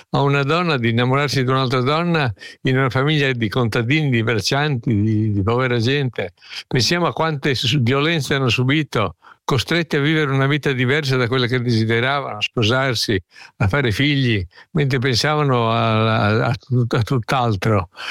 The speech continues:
E, è una specie di grido di dolore silenzioso. Pensiamo che non c'era neanche il nome. Io nel romanzo uso il termine invertita,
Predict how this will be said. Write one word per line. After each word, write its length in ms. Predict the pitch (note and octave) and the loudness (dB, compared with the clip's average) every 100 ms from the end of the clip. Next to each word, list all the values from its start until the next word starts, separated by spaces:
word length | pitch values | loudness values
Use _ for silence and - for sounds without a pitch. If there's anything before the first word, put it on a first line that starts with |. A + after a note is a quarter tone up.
| - - | -10 -4
E, 960 | D3 C#3+ C#3+ - - D3+ C#3+ D3+ - | -2 0 0 0 0 0 0 0 0
è 60 | D#3+ | 0
una 120 | D#3+ | 0
specie 340 | C#3 F3+ C#3+ D3+ | 0 0 0 0
di 120 | C3 | 0
grido 300 | D3 E3 D#3 | 0 0 0
di 100 | C#3 | 0
dolore 320 | C#3+ D#3 E3 | 0 0 0
silenzioso. 720 | C3 C#3 C#3 A2 D#3+ D3+ B2+ | 0 0 0 0 0 0 0
Pensiamo 380 | B2 C3 F3 F3 | -2 -2 0 0
che 100 | D3 | 0
non 140 | C#3+ | -2
c'era 240 | - E3 D#3 | 0 0 0
neanche 260 | D#3 C3+ | -2 -2
il 100 | D3 | -4
nome. 360 | D#3 E3 C#3 A#2 _ - _ | 0 -2 0 -4 _ -20 _
Io 140 | D#3+ D#3+ | -2 0
nel 180 | D#3 D#3+ | 2 0
romanzo 560 | F3 E3+ D#3 A#2+ C3+ | 0 0 0 0 0
uso 140 | D3 D3 | 2 0
il 100 | B2+ | 0
termine 400 | D3+ D3 C3+ C3+ | -2 0 2 2
invertita, 960 | C#3+ C#3+ B2 G#2+ C3 G2 - B2 B2+ | 2 0 -2 -2 -2 -2 -2 -2 -2